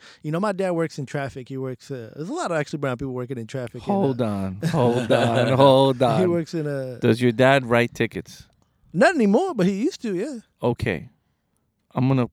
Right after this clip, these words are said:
Speaker 2: pause your story for a second
Speaker 1: <laughs>
Speaker 2: 'cause we're gonna talk a little bit about this Bangladeshi thing for a minute. Is it true that there are many Bangladeshi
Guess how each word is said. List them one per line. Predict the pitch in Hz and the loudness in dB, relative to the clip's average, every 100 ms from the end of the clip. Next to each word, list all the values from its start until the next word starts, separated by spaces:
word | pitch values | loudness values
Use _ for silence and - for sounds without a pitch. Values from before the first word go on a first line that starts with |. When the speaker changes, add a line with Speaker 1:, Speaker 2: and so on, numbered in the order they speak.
| - | 0
Speaker 2:
pause | 139 127 110 - | 4 4 4 0
your | 110 | -4
story | - - 131 123 123 - | -2 4 6 6 6 6
for | 113 | 4
a | |
second | 156 120 123 135 | 4 4 2 0
Speaker 1:
<laughs> | 143 147 143 135 - - | 0 0 0 -4 -6 -8
Speaker 2:
'cause | - 117 | -6 0
we're | 131 | 2
gonna | 135 123 | 2 2
talk | - 120 - | 2 2 2
a | |
little | 117 113 | 0 0
bit | 104 113 | 0 -2
about | 104 107 110 | 0 -2 -2
this | 104 - _ - | -6 -12 _ -4
Bangladeshi | 110 104 98 101 101 - | -2 0 -2 -6 -6 -12
thing | - 101 | -10 -10
for | - 90 | -8 -6
a | |
minute. | 92 92 85 _ _ _ _ _ _ _ _ _ _ _ _ _ _ _ _ _ _ _ _ - | -4 -4 -6 _ _ _ _ _ _ _ _ _ _ _ _ _ _ _ _ _ _ _ _ 4
Is | 143 143 | 4 6
it | 175 | 4
true | - - 147 107 101 - _ _ _ _ _ _ _ | 0 0 2 4 0 -12 _ _ _ _ _ _ _
that | - 110 110 _ _ _ | 0 2 2 _ _ _
there | 113 117 113 | 2 6 6
are | 113 104 | 6 6
many | 107 110 113 110 107 110 | 4 4 4 4 0 -4
Bangladeshi | - 107 104 104 98 101 - 101 95 | -2 -2 0 -2 -2 -2 -2 -6 -6